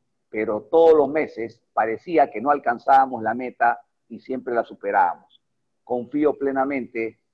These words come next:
en que estos próximos seis días sean de victoria para todos nosotros y tengamos un cierre de mes absolutamente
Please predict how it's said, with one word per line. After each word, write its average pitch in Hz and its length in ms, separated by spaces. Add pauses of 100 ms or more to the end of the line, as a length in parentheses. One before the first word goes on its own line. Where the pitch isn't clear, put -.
(120)
en 107 160
que 117 140
estos 113 200
próximos 117 500
seis 117 220
días 113 420 (460)
sean 127 420
de 104 120
victoria 107 760 (360)
para 101 320
todos 143 280
nosotros 113 680 (260)
y 107 120
tengamos 113 600
un 120 120
cierre 120 420
de 98 80
mes 104 400 (280)
absolutamente 104 1160